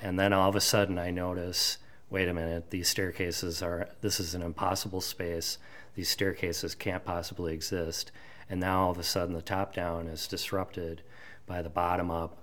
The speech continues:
I'm exploring, I'm an active learner. I'm, I'm like a detective Sherlock Holmes going,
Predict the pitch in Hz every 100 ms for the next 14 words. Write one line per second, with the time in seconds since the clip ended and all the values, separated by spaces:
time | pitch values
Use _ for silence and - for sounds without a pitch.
0 | 110 85 82 - - 90 90 87 87 85
1 | 85 85 85 95 98 87 92 104 82 85
2 | 87 87 87 85 85 - - - - 90
3 | 82 80 - 95 90 85 85 82 - 87
4 | - 90 82 - 98 87 85 - 92 85
5 | 87 82 - 101 87 82 85